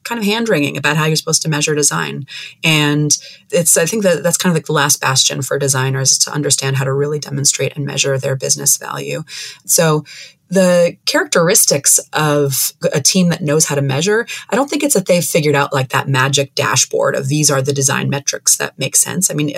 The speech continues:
organization by organization, I think they still have, you find different sets of measures that people key in on. But the really critical behavior is that there's a kind of practice and a mindset of measurement where the outset of an initiative,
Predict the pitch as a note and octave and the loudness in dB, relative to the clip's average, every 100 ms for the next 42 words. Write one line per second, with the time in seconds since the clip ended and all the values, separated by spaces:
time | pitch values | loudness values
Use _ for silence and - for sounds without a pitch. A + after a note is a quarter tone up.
0 | - F3+ F#3 F#3 D3+ C#3+ C#3+ - C#3+ C3+ | 0 2 4 4 4 2 -2 -2 -2 0
1 | C3+ C3 - C#3 - C#3 - - C#3+ C#3+ | 0 0 0 -4 -14 -8 -4 0 0 -2
2 | C#3 - - - - E3+ D3+ C#3 C#3 C#3 | -4 -12 -16 -18 -6 -2 0 2 2 0
3 | - C#3+ C3+ _ - _ _ - D#3+ C#3+ | 0 -2 -2 _ -20 _ _ 0 2 2
4 | D#3 C#3+ C#3 F3 F3+ E3 D#3 C#3 C#3 - | 0 2 0 2 2 0 -4 -4 -2 0
5 | D3 C#3 D#3+ F#3+ G#3+ - - F#3 G3+ G3+ | 2 0 0 0 -2 -6 -6 -2 2 2
6 | D4+ D4+ - G#3 G3+ E3+ D#3 D#3 D#3+ - | 0 -2 -2 -2 0 -2 0 0 -2 0
7 | E3 D#3+ E3+ E3 - D3 - F3 F#3 - | 0 2 0 0 -2 -4 -4 -4 -2 0
8 | - D3 C#3 C#3 F#3 G#3+ G3+ - C#3 D#3+ | 0 0 0 0 0 2 2 0 -4 -4
9 | - - - - - D#3+ D3+ D3 C#3+ - | -6 -6 -6 -8 -6 -2 2 0 -2 -10
10 | - - - D#3+ F3+ G3 D#3 D3+ D3 D#3 | -8 -4 0 2 2 2 2 0 -2 0
11 | D#3 D#3+ D#3+ D3 C#3+ | 4 4 4 2 0